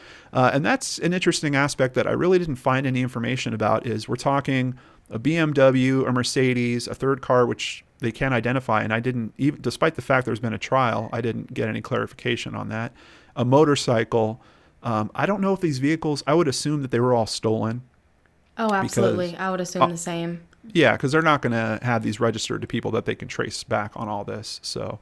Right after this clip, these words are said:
Speaker 1: but these guys are ditching vehicles all over the place, renting trucks to block the route.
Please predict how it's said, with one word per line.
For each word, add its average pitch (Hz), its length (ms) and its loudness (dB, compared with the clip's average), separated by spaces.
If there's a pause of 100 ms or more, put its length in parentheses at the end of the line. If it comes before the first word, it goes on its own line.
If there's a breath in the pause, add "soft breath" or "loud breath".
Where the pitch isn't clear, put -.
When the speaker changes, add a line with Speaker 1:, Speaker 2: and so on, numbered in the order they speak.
(460 loud breath)
Speaker 1:
but 120 100 -12
these 135 160 -2
guys 127 260 0
are 120 180 0
ditching 131 420 -2
vehicles 127 400 0
all 117 180 6
over 123 160 2
the 120 80 -2
place, 127 340 0
renting 120 280 0
trucks - 400 -2
to 113 80 -4
block 113 420 0
the - 80 -10
route. 113 380 -2